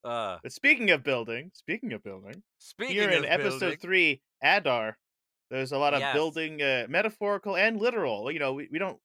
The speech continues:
Speaker 2: we don't get to see orcs really, uh, as craftsmen much in the films, but here, they've built
Speaker 1: Absolutely.
Speaker 2: quite
Speaker 1: And
Speaker 2: a
Speaker 1: I
Speaker 2: little
Speaker 1: mean,
Speaker 2: network.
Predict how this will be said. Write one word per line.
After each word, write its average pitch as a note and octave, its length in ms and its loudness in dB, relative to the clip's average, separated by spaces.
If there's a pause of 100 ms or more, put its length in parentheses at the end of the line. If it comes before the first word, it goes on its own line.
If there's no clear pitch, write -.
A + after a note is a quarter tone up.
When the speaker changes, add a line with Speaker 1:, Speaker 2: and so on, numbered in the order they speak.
(140)
Speaker 2:
we D#3 60 -4
don't F#3+ 180 -4
get F#3 120 -14
to F3 80 -12
see - 200 -12
orcs - 460 -8 (600)
really, D#3 400 2
uh, A#2 60 -2
as A#2+ 460 0
craftsmen B2+ 640 -2
much A2 280 -8
in A#2+ 60 -14
the A2 160 -14
films, C#3+ 240 -6
but A2+ 140 -10
here, A3 420 -8 (1120)
they've C#3 60 0
built B3 80 6
Speaker 1:
Absolutely. A3+ 480 -6
Speaker 2:
quite G3 140 4
Speaker 1:
And C4+ 80 8
Speaker 2:
a - 20 8
Speaker 1:
I - 20 8
Speaker 2:
little G#3+ 160 2
Speaker 1:
mean, F#3 80 -4
Speaker 2:
network. E3 460 -8